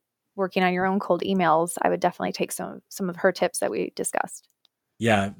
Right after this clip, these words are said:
Speaker 2: she does some things really well. She talks specifically about using humor to, you know, disarm the person that you're talking to. That can be particularly effective. I think back on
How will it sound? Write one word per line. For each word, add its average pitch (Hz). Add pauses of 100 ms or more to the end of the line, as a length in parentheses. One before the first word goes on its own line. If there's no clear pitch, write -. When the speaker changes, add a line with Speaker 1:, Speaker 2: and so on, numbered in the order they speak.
(180)
Speaker 2:
she -
does 131
some 110
things 104
really 104
well. 98
She 104 (100)
talks 107
specifically 98
about 90
using 87
humor 90
to, 80 (160)
you 87
know, 76
disarm 90
the -
person -
that 65
you're 82
talking -
to. 85 (340)
That 120
can 110
be 92
particularly 90
effective. 85
I 92
think -
back 87
on 87